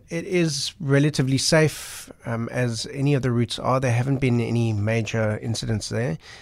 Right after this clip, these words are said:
There was that chap that a couple of years ago was attacking people and he got arrested and caught. Um, so, yeah,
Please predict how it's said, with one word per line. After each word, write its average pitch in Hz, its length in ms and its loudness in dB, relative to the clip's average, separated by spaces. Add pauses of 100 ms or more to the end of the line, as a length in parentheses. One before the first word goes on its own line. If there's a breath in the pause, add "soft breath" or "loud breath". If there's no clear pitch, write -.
(120)
There 131 120 2
was 127 260 6
that - 180 2
chap - 420 0
that 113 180 0 (160)
a 127 80 -4
couple 120 240 -4
of 113 60 0
years 120 200 0
ago 113 320 2
was 104 580 -2 (160)
attacking 113 400 -2
people 120 320 -2
and 107 140 2
he 110 100 2
got 107 180 0
arrested 98 520 -2
and 107 140 -6
caught. 120 340 -4 (840 loud breath)
Um, 95 500 -4
so, 113 600 2
yeah, 107 260 0